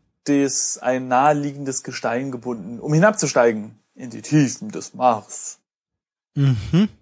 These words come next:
Speaker 1: So, und ich würde sagen, da klettern wir jetzt auch mal direkt runter, oder? Kletter in
Speaker 2: Können wir machen,
Speaker 1: Spalt.
Speaker 2: ja.
Speaker 1: Mit dieser unhandlichen Flagge in der Hand ist es unmöglich, an einem Seil herunterzuklettern.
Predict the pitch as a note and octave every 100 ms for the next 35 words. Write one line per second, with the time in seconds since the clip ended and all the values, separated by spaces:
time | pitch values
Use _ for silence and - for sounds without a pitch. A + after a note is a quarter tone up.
0 | _ _ _ _ _ - G#3+ C#3 - G3
1 | F#3+ B2 E3 F#3+ F#3+ G3 F#3 F#3 F3+ F3
2 | F3 F3+ E3 A3+ F3 C#3 A#3+ A3 _ _
3 | _ _ _ _ _ _ _ _ _ -
4 | - F3 G3 F#3+ - _ _ - E3 D3+
5 | D3+ D#3+ D3 B2+ A2+ - _ _ _ _
6 | - - _ _ _ _ _ _ _ _
7 | _ _ _ _ _ - C3 B2+ - F#3+
8 | F3+ E3 - G#3+ F#3+ G3+ G3 F#3 E3+ C#3
9 | E3 F3 G3 G#3 F#3+ E3+ G3 A3 D3+ D#3+
10 | D#3 E3 D#3+ E3+ G#3 F#3 F#3 G3 D#3 C#3
11 | D#3 C#3 D3+ F3+ D3+ D3+ D#3+ D3 A#2+ -
12 | A#2+ A2+ -